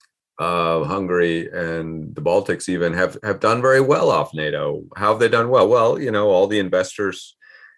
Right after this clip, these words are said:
think, "Well, if they're in nato, then they're probably pretty secure, and that's a good investment. So I'll, you know, I'm willing to invest in all this, all these things that I, I wouldn't necessarily do if, if I wasn't sure." So, I mean, yeah, th-, they have,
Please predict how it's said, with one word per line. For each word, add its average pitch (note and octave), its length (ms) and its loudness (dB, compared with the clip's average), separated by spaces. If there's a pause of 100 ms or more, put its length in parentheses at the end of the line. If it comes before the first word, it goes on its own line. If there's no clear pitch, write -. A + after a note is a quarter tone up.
(120)
think, F#2 240 0
"Well, A#2 180 6
if D3 140 2
they're B2 180 2
in B2+ 80 -2
nato, A2+ 420 4
then G2+ 220 0
they're G2+ 200 -2 (120)
probably G#2 280 0
pretty G2+ 260 -2
secure, G2+ 580 0
and G2 100 0
that's F#2+ 220 -4
a G#2 60 -4
good F#2+ 180 0
investment. F2+ 580 -2
So F2 520 0 (100)
I'll, F2 300 0 (100)
you F#2 140 -6
know, E2 340 -4
I'm F2 160 -4
willing F#2 280 2
to F#2 140 -4
invest F2+ 440 0
in E2 340 -10 (160)
all E2+ 160 -2
this, E2+ 300 -6 (1040)
all G#2 100 6
these F2+ 180 0
things E3 280 2
that G#2+ 180 6
I, G2+ 160 6
I G2 160 0
wouldn't G2+ 240 0
necessarily G2+ 420 2
do A2+ 420 0
if, F2 200 0
if F2 180 -10
I F2+ 80 0
wasn't F#2 320 -2
sure." G#2+ 460 0
So, F2 180 -2
I F2+ 60 -2
mean, A#2 400 -8 (140)
yeah, G#2 260 0
th-, B2+ 200 -4 (200)
they D#3+ 140 2
have, E3 320 -2